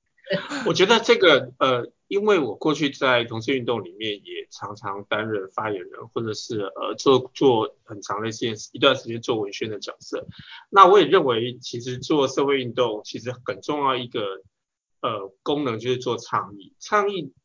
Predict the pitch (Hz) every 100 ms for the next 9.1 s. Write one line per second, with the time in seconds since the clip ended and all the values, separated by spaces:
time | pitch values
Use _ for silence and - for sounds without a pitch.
0 | _ 135 120 120 117 _ _ _ _ _
1 | _ _ _ _ _ - 196 196 170 165
2 | 120 110 113 - _ - 131 139 127 107
3 | - 135 202 220 - 214 165 131 165 -
4 | 208 - 240 190 - 107 117 - 131 -
5 | 107 104 117 - - - _ - 127 196
6 | 180 190 160 139 120 - _ 160 147 127
7 | 107 - - - 127 127 165 139 131 110
8 | - 143 127 120 101 110 120 127 101 104
9 | 104